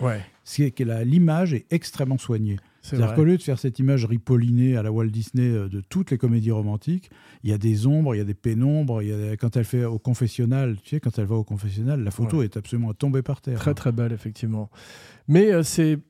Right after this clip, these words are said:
Speaker 1: Baby Cage, c'est le petit Nicolas Cage. Il n'est pas encore ce Nicolas Cage fou qu'on va connaître par la suite, puisque le baiser du vampire, The Vampire's Kiss, tu sais, et l'année
Speaker 2: Mhm.
Speaker 1: suivante, et c'est là où il commence vraiment à, à
Speaker 2: Mhm.
Speaker 1: péter les plombs, euh,
Speaker 2: Il y a
Speaker 1: peut-être aussi bien dans la vie qu'à, à l'écran.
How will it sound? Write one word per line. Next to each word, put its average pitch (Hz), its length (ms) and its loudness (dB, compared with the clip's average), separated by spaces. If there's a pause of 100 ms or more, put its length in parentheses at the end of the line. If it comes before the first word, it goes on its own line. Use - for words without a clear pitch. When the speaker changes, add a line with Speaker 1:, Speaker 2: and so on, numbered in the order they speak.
Speaker 1:
Baby 175 500 4
Cage, 147 580 0 (120)
c'est - 160 -8
le 120 100 -4
petit 135 300 -4
Nicolas 127 280 -2
Cage. 147 220 -2
Il 139 100 2
n'est 139 80 4
pas 160 120 0
encore 147 280 0
ce 135 80 0
Nicolas 127 300 0
Cage 135 440 0
fou - 520 0 (160)
qu'on 117 160 0
va 117 180 2
connaître 131 300 0
par 123 100 0
la 120 100 0
suite, 220 320 -2
puisque 131 300 -4 (400)
le 143 140 8
baiser 156 320 6
du 143 120 2
vampire, 139 440 2
The 131 60 2
Vampire's 135 540 0
Kiss, 208 300 0
tu 123 140 -6
sais, - 160 -4 (160)
et 113 220 -2
l'année 139 260 2
Speaker 2:
Mhm. 139 40 2
Speaker 1:
suivante, 143 580 0
et 107 40 -8
c'est 127 140 -8
là 139 120 -2
où 113 220 -4
il 104 60 -10
commence 117 280 -2
vraiment 127 360 -2
à, 107 140 -6 (260)
à - 100 2
Speaker 2:
Mhm. 113 60 4
Speaker 1:
péter 151 240 6
les 143 120 2
plombs, 156 380 -2
euh, 117 480 -4
Speaker 2:
Il - 220 -12
y 120 80 2
a - 20 0
Speaker 1:
peut-être 143 200 -2
aussi 127 180 -4
bien 143 120 0
dans 131 100 0
la 123 100 2
vie 147 180 0
qu'à, 113 200 -2 (100)
à 127 80 2
l'écran. 202 420 0